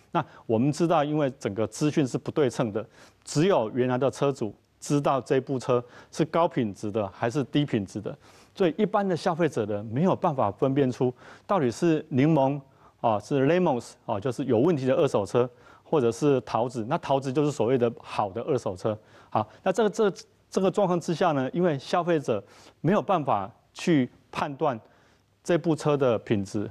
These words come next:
哈，所以消费者愿意付的价格是好车跟坏车的平均值哈，是等于我们这边假设是P零，那P零呢就是P one加P two除以二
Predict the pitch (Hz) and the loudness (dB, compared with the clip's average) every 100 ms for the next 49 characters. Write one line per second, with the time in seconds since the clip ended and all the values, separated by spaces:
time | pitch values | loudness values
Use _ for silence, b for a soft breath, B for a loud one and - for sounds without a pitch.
0 | - 117 101 - 180 123 - 165 165 135 | -2 -2 -2 0 2 2 0 0 0 0
1 | 113 117 170 160 147 - 139 120 - 131 | -2 0 0 2 0 0 0 0 0 -2
2 | - 101 - b b b b - - 170 | -2 -8 -8 b b b b -12 -2 0
3 | - - 107 107 147 147 143 - 151 143 | 0 0 0 0 0 0 -2 -2 0 0
4 | 139 170 135 117 139 135 - b b _ | 0 0 0 0 0 -2 -4 b b _
5 | - 110 104 - 117 113 135 123 95 104 | 0 2 2 0 0 2 2 0 -4 -2
6 | 104 92 - 139 113 104 110 123 110 147 | -2 -2 -6 -4 -2 -2 -2 -2 0 2
7 | 139 - 110 117 131 - 160 165 120 110 | 0 0 -2 -2 -2 -4 0 4 4 0
8 | B B B - - - 190 160 135 127 | B B B -6 -4 2 4 4 4 2
9 | 131 156 - - 147 151 131 117 131 127 | 0 -2 -2 -2 2 2 2 2 0 0
10 | 143 123 131 117 - 139 123 113 | -4 -2 -2 -4 -4 0 0 2